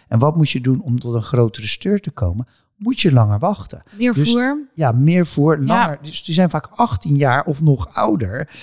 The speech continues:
Speaker 1: En dan
Speaker 2: Ja.
Speaker 1: kom je dus, en dan kan je dus, ja, dan kan je dus zeggen van, "Nou, ik heb echt, eh, nu steur, of, eh, caviar van een, een steur van achttien jaar. En dan ben ik echt rijk en dan ben ik geen wannabe."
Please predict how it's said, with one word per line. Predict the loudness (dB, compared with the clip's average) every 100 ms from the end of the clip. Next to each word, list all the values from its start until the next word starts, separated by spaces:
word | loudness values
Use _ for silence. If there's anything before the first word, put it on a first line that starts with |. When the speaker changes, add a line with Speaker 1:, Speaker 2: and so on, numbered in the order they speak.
| -6
Speaker 1:
En | 0
dan | 2
Speaker 2:
Ja. | 2
Speaker 1:
kom | 0 -2
je |
dus, | -4 -4
en | -4
dan | -8
kan | 0 2
je | 4
dus, | 2 0
ja, | -4 -6 -12 -12
dan | -4
kan | 0
je |
dus | 0
zeggen | -2 -6
van, | -10
"Nou, | -8
ik | -6
heb | -6
echt, | -8 -16 -10
eh, | -8 -6
nu | -4 -4
steur, | -4 -6 -8 -8 -8
of, | -8 -6
eh, | -6 -6 -6
caviar | -2 0 0 0
van | -2 -8
een, | -12 -12
een | -12 -6
steur | -4 0 -2
van | -2
achttien | -8 -6 -2
jaar. | 0 0
En | -2 -12 -12 -8
dan | -4
ben | -2
ik | -4
echt | -4 -6 -4
rijk | -4 -4 -6
en | -8
dan | -6
ben | -6
ik | -6
geen | -8 0 0 0 -2 -10 -16 _ _
wannabe." | _ 0 0 0 -4 -14 -16